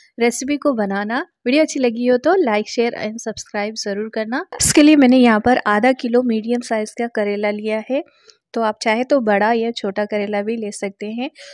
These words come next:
तो इसके दोनों साइड के जो पॉइंट है उसको हम कट कर लेंगे। आप चाहे तो ऊपर का जो कांटेदार हिस्सा है उसे भी आप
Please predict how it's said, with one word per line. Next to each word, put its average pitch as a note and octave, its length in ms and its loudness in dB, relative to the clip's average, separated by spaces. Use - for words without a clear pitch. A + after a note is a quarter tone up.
तो B3+ 60 2
इसके C#4 220 0
दोनों C4 260 4
साइड C#4 260 0
के C#4+ 120 -4
जो C4+ 180 -4
पॉइंट A3+ 520 -6
है A#3+ 160 -2
उसको C4 260 -2
हम C#4 180 -6
कट A#3 280 -4
कर A3 140 0
लेंगे। A3 380 -4
आप A#3+ 160 -2
चाहे B3 280 0
तो C#4+ 240 -4
ऊपर A#3+ 300 -2
का C4+ 160 -2
जो C4 200 0
कांटेदार C4 520 0
हिस्सा B3 220 -6
है C4+ 100 -2
उसे A#3+ 320 -6
भी B3 180 -6
आप A#3+ 220 -4